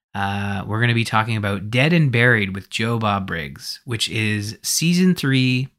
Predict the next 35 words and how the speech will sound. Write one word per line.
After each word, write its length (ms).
week 300
five. 600
It's 120
on 180
Shudder, 600
so 120
that's 200
where 80
you'll 100
be 100
able 120
to 80
get 200
it. 200
Um, 540
and 240
then 380
our 160
second 420
episode 420
in 100
September, 640
we 220
will 420
talk 260
about 240
the 120
entirety 920
of, 540
uh, 500
Tales 500
of 180
the 40
Walking 320
Dead, 320